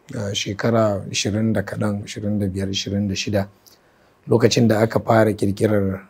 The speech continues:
doli, eh, eh, abin nan, kamar rago ne haka aka yi shi a cikin lab har ya zamanto ya rayu. Wannan doli din wanda har a duniya za ga an samu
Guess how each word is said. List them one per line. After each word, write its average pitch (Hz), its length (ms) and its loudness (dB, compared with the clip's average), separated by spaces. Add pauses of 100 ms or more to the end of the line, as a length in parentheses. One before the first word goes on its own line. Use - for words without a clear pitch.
doli, 101 460 2 (680)
eh, - 20 -2
eh, 104 880 -2
abin 98 220 -2
nan, 98 320 -6
kamar 107 280 -4 (200)
rago 104 400 2
ne 104 100 -2
haka 104 380 -6
aka 101 180 -8
yi 95 140 -4
shi - 140 -6
a - 100 -12
cikin 110 320 -2
lab 107 240 0
har 98 140 -6
ya 98 160 -4
zamanto 101 440 -6
ya 98 140 0
rayu. 95 220 -6 (600)
Wannan 127 300 8
doli 123 240 10
din 117 100 6
wanda 123 220 6
har 123 100 4
a 113 120 0
duniya 113 440 4
za 110 160 2
ga 98 240 -4
an 110 80 0
samu 101 480 -2